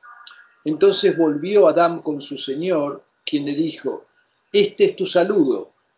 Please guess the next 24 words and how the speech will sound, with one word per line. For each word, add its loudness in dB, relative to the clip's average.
y -2
el -4
saludo 2
de 2
tus -12
hijos -8
entre -2
ellos". -6
Es 4
decir, 2
que 2
ese, 2
ese -4
primer -4
saludo 0
de 0
Adán -2
a -8
los -6
ángeles -2
que -8
le -8
enseñó 0
Allah, 4